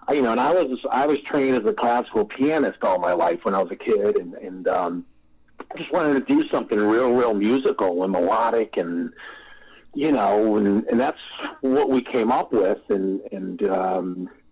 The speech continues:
yeah, I, I think it's a great record. I think it's really cool, but... Um,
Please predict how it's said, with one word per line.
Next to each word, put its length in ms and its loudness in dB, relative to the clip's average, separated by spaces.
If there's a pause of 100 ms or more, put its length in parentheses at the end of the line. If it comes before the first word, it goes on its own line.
yeah, 240 0 (120)
I, 120 0
I 40 0
think 180 0
it's 140 -2
a 60 -2
great 240 0
record. 320 0
I 80 2
think 160 0
it's 160 -2
really 260 4
cool, 640 2
but... 260 0
Um, 480 0